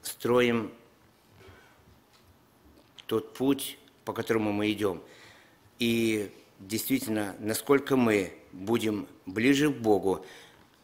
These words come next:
оно должно быть в нас, это желание, это стремление, а тем более мы, как родители, должны показывать пример своим детям. Если мы идем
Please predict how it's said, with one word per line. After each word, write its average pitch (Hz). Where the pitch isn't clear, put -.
оно 120
должно 120
быть 117
в 104
нас, 120
это 117
желание, 117
это 107
стремление, 113
а 101
тем 117
более 123
мы, 120
как 117
родители, 107
должны 107
показывать 107
пример 104
своим 110
детям. 95
Если 101
мы 107
идем 98